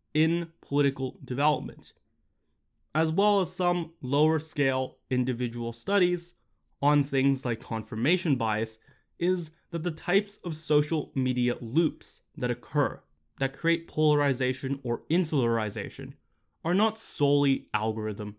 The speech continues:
dependent. Self-sorting happens in real life, whenever constraints don't force the other. Take geographical sorting, for example,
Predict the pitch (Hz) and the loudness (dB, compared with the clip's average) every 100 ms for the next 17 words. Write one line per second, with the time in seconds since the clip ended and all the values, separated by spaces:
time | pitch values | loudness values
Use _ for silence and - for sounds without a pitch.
0 | _ 117 - 147 156 101 - _ _ _ | _ -10 0 2 2 0 -6 _ _ _
1 | _ _ _ _ _ - - 139 151 - | _ _ _ _ _ -8 0 2 2 0
2 | 131 127 131 113 - 107 - 113 113 - | 0 2 2 0 -2 -4 -2 -2 -2 -4
3 | 135 135 110 110 107 104 131 185 - - | 0 0 0 -2 -2 -2 4 4 4 -4
4 | _ _ _ _ 135 147 160 185 185 - | _ _ _ _ 0 2 2 2 0 0
5 | 175 156 - 135 135 - 117 107 104 113 | -4 -4 -4 0 0 -2 -10 -6 -2 -2
6 | 110 - _ - - 110 104 - - - | -4 -10 _ -10 -6 -4 -4 -10 -14 -10
7 | 120 151 156 - - _ _ _ _ _ | -2 2 2 -2 -8 _ _ _ _ _
8 | _ - 156 151 - 143 135 147 156 160 | _ -6 -2 -2 2 2 2 2 0 0
9 | 151 123 - 120 104 101 - 107 - - | -4 -6 -4 -4 -4 -8 -10 -10 -8 -10
10 | - - 135 | -10 -12 -14